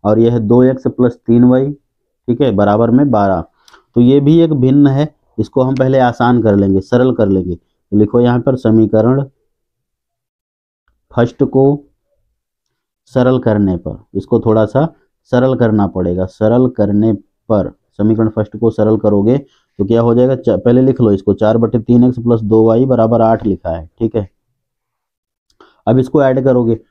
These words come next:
तो भिन्न, ये तो कंप्लीट नंबर है, इसको भिन्न बनाने के लिए इसके नीचे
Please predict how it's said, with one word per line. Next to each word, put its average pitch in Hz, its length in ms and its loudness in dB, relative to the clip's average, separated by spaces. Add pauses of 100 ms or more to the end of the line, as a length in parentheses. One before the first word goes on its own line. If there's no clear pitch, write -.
(220)
तो 110 80 2
भिन्न, 107 420 2
ये 107 160 2
तो 120 180 0
कंप्लीट 127 380 0
नंबर 131 280 2
है, 131 60 0
इसको 127 220 -2
भिन्न 123 260 2
बनाने 127 340 2
के 135 100 0
लिए 131 140 2
इसके 127 180 -2
नीचे 127 240 2